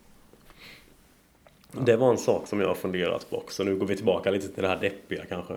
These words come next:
Men det, jag ska <clears throat> fatta mig kort. Om att, eh,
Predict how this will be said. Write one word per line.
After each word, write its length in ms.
Men 180
det, 200
jag 100
ska 140
<clears throat> 280
fatta 260
mig 140
kort. 280
Om 240
att, 300
eh, 80